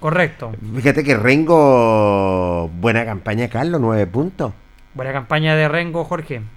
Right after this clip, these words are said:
Speaker 1: Ha su-,
Speaker 2: Sí.
Speaker 1: ha subido mucho su, su, su nivel. Mira, Linares está, aquí está la tabla. Lota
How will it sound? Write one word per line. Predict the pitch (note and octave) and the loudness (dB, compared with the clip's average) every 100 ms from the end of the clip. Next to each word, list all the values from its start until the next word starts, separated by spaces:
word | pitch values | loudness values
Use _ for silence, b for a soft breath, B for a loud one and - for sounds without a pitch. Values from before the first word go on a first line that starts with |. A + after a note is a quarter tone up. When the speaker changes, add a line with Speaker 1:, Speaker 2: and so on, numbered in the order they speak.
| - - | -20 -16
Speaker 1:
Ha | |
su-, | A2+ A#2+ | -10 -6
Speaker 2:
Sí. | |
Speaker 1:
ha | B2+ | -6
subido | B2+ C3+ D3 | -6 -6 -6
mucho | D#3 D#3 | -6 -8
su, | D#3 D3+ C#3+ | -6 -4 -4
su, | C#3+ C#3 C3+ | -6 -10 -10
su | C#3 | -8
nivel. | C#3+ D3 | -6 -2
Mira, | D3 | -2
Linares | D3 D3 E3 D#3+ | -2 -4 -4 -6
está, | - E3 E3+ | -4 -2 -2
aquí | D#3+ C#3+ E3 | -2 -6 -8
está | D#3+ | -4
la | D#3 D#3 | -2 0
tabla. | B2+ A#2 A2+ b b b b b | -2 -4 -8 b b b b b
Lota | D#3 A3+ A#3 A#3+ | 0 0 2 -2